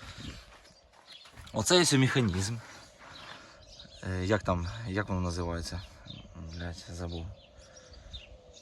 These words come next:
Проміжуточний, проміжуточна оця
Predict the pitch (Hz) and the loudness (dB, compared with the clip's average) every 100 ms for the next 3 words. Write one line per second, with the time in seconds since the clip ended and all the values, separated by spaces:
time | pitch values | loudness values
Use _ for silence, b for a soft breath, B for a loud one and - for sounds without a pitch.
0 | - - - - - - - 139 143 147 | -20 -20 -20 -20 -20 -18 2 6 8 8
1 | 170 147 131 135 123 110 143 147 151 151 | 8 6 6 6 6 8 8 8 6 4
2 | 120 131 123 - 127 113 101 | 6 6 6 6 8 8 8